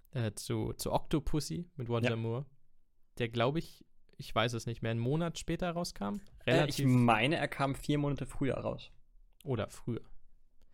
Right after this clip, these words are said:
Speaker 1: Ähm, ja, nee, der kommt dann. Octopussy klingt vielversprechend.
Speaker 2: Ja. <laughs>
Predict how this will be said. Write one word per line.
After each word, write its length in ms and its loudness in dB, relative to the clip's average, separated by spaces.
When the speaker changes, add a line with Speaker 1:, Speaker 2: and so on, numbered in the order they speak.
Speaker 1:
Ähm, 500 4
ja, 320 0
nee, 220 -6
der 100 2
kommt 240 -2
dann. 300 2
Octopussy 680 2
klingt 480 -4
vielversprechend. 760 0
Speaker 2:
Ja. 60 -16
<laughs> 120 -4